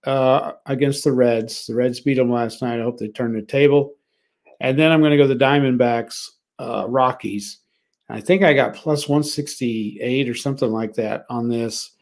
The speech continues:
And that's damn good on these two games. They're both at home. They have the edge in the pitching. Uh, I'm, I'm really worried about the Reds game, uh, because Boston's not playing real well.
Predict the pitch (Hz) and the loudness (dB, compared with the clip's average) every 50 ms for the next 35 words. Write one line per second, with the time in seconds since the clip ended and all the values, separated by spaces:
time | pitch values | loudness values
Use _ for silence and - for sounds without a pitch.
0 | _ _ _ _ _ _ _ _ _ - 123 147 175 185 180 - - 101 101 98 | _ _ _ _ _ _ _ _ _ -2 2 4 4 4 2 0 -10 -12 -6 -2
1 | 139 135 151 151 147 135 107 107 135 135 127 104 98 95 - - - - _ _ | 0 2 2 4 2 2 2 2 4 4 4 4 2 -2 -6 -14 -18 -20 _ _
2 | _ _ _ _ _ _ _ _ _ _ _ _ _ _ _ - 139 123 117 117 | _ _ _ _ _ _ _ _ _ _ _ _ _ _ _ -8 -6 -4 -2 0
3 | 127 123 123 123 - - 127 117 120 120 127 123 113 104 95 - - _ - _ | 0 0 0 -2 -2 -2 0 2 2 2 2 2 0 -2 -4 -8 -12 _ -20 _
4 | _ _ _ - 135 131 - - 165 180 202 196 208 208 156 143 151 147 143 143 | _ _ _ 0 0 2 6 8 10 10 10 8 8 6 6 6 4 6 6 6
5 | 143 139 139 151 156 - - 123 117 101 - - 160 170 180 175 190 185 175 170 | 6 4 2 0 -6 -6 -6 -4 -4 -4 0 2 4 4 4 6 8 8 8 8
6 | 165 151 143 156 160 156 156 - - 135 - - 113 107 107 110 104 - _ _ | 8 6 4 0 0 0 0 0 0 0 0 -2 -4 -6 -6 -6 -8 -12 _ _
7 | _ _ _ _ _ _ _ _ _ _ _ - - 139 127 127 123 120 117 117 | _ _ _ _ _ _ _ _ _ _ _ -4 -2 0 0 2 0 0 -2 -4
8 | - - _ _ - 127 131 131 135 - - 131 127 127 131 135 143 156 160 151 | -6 -12 _ _ -6 -4 -4 -2 -4 -6 -6 -4 -4 -2 0 4 6 6 6 8
9 | 147 147 147 143 139 127 127 131 127 123 - 135 117 113 120 110 104 104 - - | 8 8 8 8 6 6 4 4 2 2 0 -2 0 0 0 0 -2 -4 -6 -6
10 | 113 110 107 107 107 104 - - _ _ _ _ _ _ _ _ - - 120 113 | -6 -4 -4 -4 -6 -8 -10 -14 _ _ _ _ _ _ _ _ -8 -6 -4 -4
11 | 110 107 98 101 113 117 113 - 139 127 123 - 143 135 123 - - 123 117 113 | -4 -4 -6 -6 -8 -8 -4 -2 -2 -2 0 2 2 2 2 0 -4 -6 -6 -6
12 | 113 98 - - - 135 123 117 110 107 107 101 101 101 107 104 101 101 101 98 | -6 -10 -10 -10 -6 -4 -4 -2 -2 -2 -4 -4 -4 -2 -4 -2 -2 -4 -6 -6
13 | 101 - | -8 -14